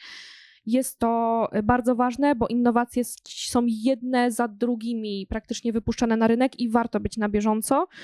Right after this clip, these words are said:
mm, aby tworzyć w przyszłości być może innowacyjne produkty, czy zarządzać zespołem i wdrażać, powiedzmy, jakieś pomysły innowacyjne, czy, e, czy jakieś surowce wybierać, e, czy nowe rozwiązania, czy nowe formuły.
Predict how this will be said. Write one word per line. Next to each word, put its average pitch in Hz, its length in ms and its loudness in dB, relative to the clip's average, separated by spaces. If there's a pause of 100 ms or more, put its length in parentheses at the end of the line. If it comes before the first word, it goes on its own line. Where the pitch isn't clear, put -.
(220)
mm, 233 320 -2
aby 359 180 4
tworzyć - 420 -4
w - 100 -16
przyszłości 233 560 -2
być 226 220 -6
może 226 300 2
innowacyjne 233 580 0
produkty, 226 600 0
czy 220 360 0
zarządzać 220 720 0
zespołem 220 640 0
i 214 480 -6
wdrażać, 208 580 -2
powiedzmy, 214 400 -2
jakieś 214 220 -2
pomysły 240 400 2
innowacyjne, 196 680 -2
czy, 220 160 -10 (600)
e, 208 340 -2
czy - 120 -2
jakieś 214 260 0
surowce 233 540 0
wybierać, 196 560 -2
e, - 140 -2
czy - 140 -2
nowe 233 260 4
rozwiązania, 226 580 0
czy 220 120 -8
nowe 233 200 0
formuły. 226 520 2